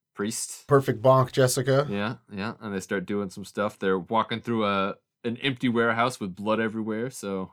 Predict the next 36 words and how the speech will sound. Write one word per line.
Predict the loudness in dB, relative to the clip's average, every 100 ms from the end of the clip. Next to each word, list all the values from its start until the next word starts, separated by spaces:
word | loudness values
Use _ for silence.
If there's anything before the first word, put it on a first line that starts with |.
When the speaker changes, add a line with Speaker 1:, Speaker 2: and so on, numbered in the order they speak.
| _
Speaker 1:
whew. | -6 -6 -8 _ _ _ _ _ _ _ _ -20
Spooky, | -6 -4 -2 -2 -4
spooky | -6 -8 -6
shit. | -4 -6 -6 _ _ _ _ _ _ _
Spooky, | _ -12 -10
spooky. | -10 -10 -8
Speaker 2:
She's | -4 -2
watching | 4 4 4 0
Al | 2 4 4
on | 2
T | -4 -4
V. | -6 -6 -6 -8 -10 _
Speaker 1:
Yeah. | -2 -2 -2 -6 _ _ _ -4
Speaker 2:
From | -2 2
the, | 2 2 -2
what | -2 0
we've | -2
been | 0
covering | 4 4 4 0
in | -2
the | -2
three | -2 0
hundreds, | 0 0 0 -2 -2
where | -4
he's | -2
talking | 0 0 0 -2
to |
everybody. | -4 -4 -2 0 -2 -4 -4
Speaker 1:
And | -2 -2 -2
apparently | 0 2 2 0 -2
Nyx | -2 -4 -2
is | 0
a |
lefty. | 2 0 -4 -8 -10 _ _ _ _ _ _ _ -6
Speaker 2:
Yeah? | 0 2 0 -2
Speaker 1:
Yeah, | -4 -4